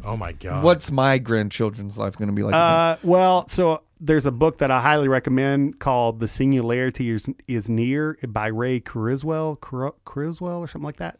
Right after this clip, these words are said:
Speaker 3: Uh, uh, uh, Kurzweil. Anyway, basically what he's saying is, and the, Elon Musk talks about this a lot, that eventually we'll be able to take our biology and our technology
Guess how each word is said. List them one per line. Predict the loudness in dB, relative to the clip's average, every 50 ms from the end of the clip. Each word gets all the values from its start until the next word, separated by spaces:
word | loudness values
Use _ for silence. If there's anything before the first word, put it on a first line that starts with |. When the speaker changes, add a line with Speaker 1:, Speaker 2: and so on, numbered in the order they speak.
| _ -16
Speaker 3:
Uh, | -16 -16 -16 -20 -20 _ _ _ _ -10
uh, | -8 -8 -8 -8 -10 _ _ _ -10
uh, | -8 -8 -8 -10 _ _ -10
Kurzweil. | -4 -2 -2 -2 -2 -4 -8 -8 -10 -14 -16 _ 0
Anyway, | 2 4 4 4 2 0 -2 _ _ _ _ _ _ -16 -6 0
basically | 2 2 4 4 2 2 2 4 4
what | 6 6 6 4
he's | 4 2 2
saying | 2 2 2 2 2 2
is, | 0 0 -2 -4 -6 -8 -14 _ _ -2
and | 2 4 4
the, | 4 2 2 0 0
Elon | 2 2 2 2 2
Musk | 2 0 0 -2 -2 -2
talks | -2 -2 -2 -4
about | -6 -6 -4 -4 -4
this | -6 -6 -6 -6
a | -6
lot, | -6 -4 -6 -6 -8 _ _ _ _ _ _ -2
that | 0 0 0 0
eventually | -4 -6 -4 0 2 2 2 4 2 2 2 4 2 2 2 0 -2 -4 _ _ _ _ 0
we'll | 2 2 4
be | 4 4 4 4
able | 4 4 2 0
to | 0 0 2 2 4 4 2 0 -2 -6 -12 _ _ _ _ _ -2
take | 0 2 2 2 0
our | 0 0 0
biology | 2 2 2 4 4 4 4 4 4 2 0 0 -2 -4 -2 -4 -4 -6 _ _ _ _ _ _ _ _ -4
and | -2 0 0
our | 0 0
technology | 2 0 0 2 2 0 0 0 -2 -2 -2 -4 -4 -6 -6